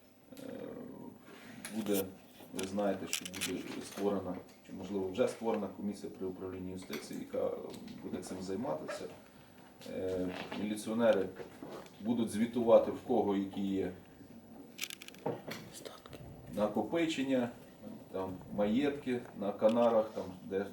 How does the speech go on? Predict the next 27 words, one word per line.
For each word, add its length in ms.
де 160
ще 200
щось. 360
Але, 220
е, 1040
тут, 180
е, 600
з 120
тих 220
людей, 260
що 160
працюють 580
на 60
сьогоднішній 380
день 200
в 40
міліції, 420
то 100
всі 160
місцеві, 380
майже 280
всі. 160
Декілька 360
чоловік 360
є 80
таких, 320
що 120